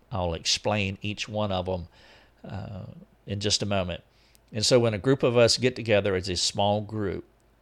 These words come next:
we have a vision for four different meeting contexts. There's the corporate meeting, the Sunday morning church meeting. There's the actual small group meeting where we come together as a small group.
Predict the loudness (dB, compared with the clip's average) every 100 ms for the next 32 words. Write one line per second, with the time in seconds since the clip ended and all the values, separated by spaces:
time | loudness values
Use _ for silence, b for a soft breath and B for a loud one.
0 | -4 -2 2 2 2 4 4 4 2 -2
1 | -6 -14 b b b b b -10 0 0
2 | 0 6 6 6 4 2 -4 -2 0 -2
3 | -6 -4 -4 -4 -8 -8 -8 -6 -4 -4
4 | -8 4 4 4 -2 -2 -4 -2 -4 -8
5 | -12 b b b b -8 0 2 2 0
6 | -2 -2 -6 -6 -8 -8 -10 -14 b b
7 | b b 4 4 4 4 4 2 2 2
8 | 4 4 2 2 4 4 2 0 2 2
9 | 2 -8 -6 -2 -2 -2 -4 -4 -2 -4
10 | -2 -4 -4 -4 -2 -2 -2 -4 -4 -4
11 | -4 -4 -2 -4 -4 -4 -2 -4